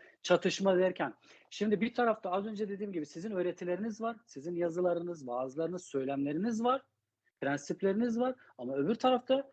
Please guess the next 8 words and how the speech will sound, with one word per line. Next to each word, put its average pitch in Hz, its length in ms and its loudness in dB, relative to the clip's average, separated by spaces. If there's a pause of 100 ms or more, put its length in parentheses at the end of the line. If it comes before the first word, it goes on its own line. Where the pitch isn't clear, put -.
(1080)
bununla 226 300 6
hiç 226 220 2
bağdaşmayacağı 240 680 4
gibi 233 280 -4 (140)
tam 269 300 -2
zıttı. 214 560 -8 (1200)
Hatta 156 340 -8
bunun 269 380 0